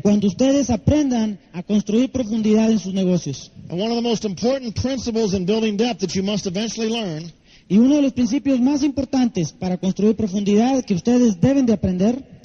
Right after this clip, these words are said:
Speaker 2: is a principle we call edification.
Speaker 1: Es el principio que nosotros llamamos edificación.
Speaker 2: Now, I'm gonna explain this very briefly 'cause I know we have limited time.
Speaker 1: Voy a explicar esto rápidamente porque estoy consciente de que estamos en contra del tiempo.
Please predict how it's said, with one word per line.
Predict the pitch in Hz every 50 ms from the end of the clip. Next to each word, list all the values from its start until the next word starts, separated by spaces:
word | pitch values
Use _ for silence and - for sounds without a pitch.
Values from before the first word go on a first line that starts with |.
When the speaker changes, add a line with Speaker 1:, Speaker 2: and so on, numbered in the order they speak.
| - - - - _ _ _ -
Speaker 2:
is | 156 143
a | 165 151
principle | - 233 262 180 214 208 208 202
we | 196 226 247
call | - - 208 196 190 185 185 175
edification. | 190 220 262 254 - 254 - - 233 226 185 - - 143 104 - - - - - -
Speaker 1:
Es | 202 226
el | 220 262 -
principio | - 254 247 214 - 262 269 - - 208 185
que | - 190
nosotros | 190 190 170 202 226 208 254 233
llamamos | 240 233 233 262 277 285 311 302 - - - - - - - _
edificación. | - 233 240 220 240 226 - 220 220 - 208 196 - - 214 185 165 147 135 - - - - _ _ _ _ _ _ _ _
Speaker 2:
Now, | - 139 151
I'm | 175
gonna | 196 208
explain | 208 - - - 220 240 247 247
this | 247 240 180 -
very | 208 220 208
briefly | 180 156 214 226 220 220 214 220 208
'cause | - 185 160
I | 170
know | 175 180 196 202
we | 202
have | 196 190 165
limited | 175 185 190 196 196 185 156
time. | 135 170 165 151 127 110 110 - - - -
Speaker 1:
Voy | 151 190 226 262
a | 269
explicar | 247 - 226 220 - 226 240 247
esto | 247 254 247 - - 240
rápidamente | 220 - 254 - - 254 240 233 240 294 277 - 247
porque | 190 185 196 - 190
estoy | - 220 226
consciente | - 240 226 - 240 254 254 202 240 233
de | 214 202 -
que | - 185
estamos | 175 165 - 208 220 220 208 180
en | 196 170
contra | 190 214 202 220
del | 220 202 165
tiempo. | 196 185 165 143 143 131